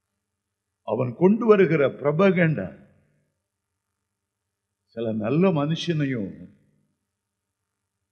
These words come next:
பத்திரிகையில தாறு மாறா போட்டு அவனுடைய பர்சனாலிட்டியே கெடுத்துருவாங்க.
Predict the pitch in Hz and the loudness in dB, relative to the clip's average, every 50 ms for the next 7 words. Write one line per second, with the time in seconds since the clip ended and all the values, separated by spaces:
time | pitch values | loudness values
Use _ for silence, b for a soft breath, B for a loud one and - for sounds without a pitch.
0 | _ _ - 131 131 135 185 175 170 170 165 151 135 117 107 98 90 98 - - | _ _ -10 -10 -8 -6 -4 0 0 0 0 0 0 0 0 -2 -4 -8 -12 -12
1 | 123 135 160 175 175 170 139 123 123 139 151 160 147 135 - - 120 131 - - | -10 -8 -6 -6 -6 -6 -6 -6 -6 -4 -4 -4 -4 -6 -6 -8 -8 -8 -6 -8
2 | 120 101 - - - _ _ _ _ _ _ _ _ _ _ _ _ _ _ _ | -10 -10 -10 -14 -20 _ _ _ _ _ _ _ _ _ _ _ _ _ _ _
3 | _ _ _ _ _ _ _ _ _ _ _ _ _ _ 107 113 117 110 107 101 | _ _ _ _ _ _ _ _ _ _ _ _ _ _ -8 -6 -4 -4 -4 -4
4 | 101 101 131 151 156 - - 160 175 175 165 170 175 170 170 170 170 170 175 175 | -4 -6 -8 -8 -6 -8 -10 -8 -6 -4 -2 -2 -4 -4 -4 -4 -2 0 0 2
5 | 175 180 175 180 185 185 180 180 151 147 135 - - 107 98 90 82 - - | 2 0 2 2 2 2 0 0 -4 -4 -4 -4 -6 -10 -12 -12 -14 -18 -20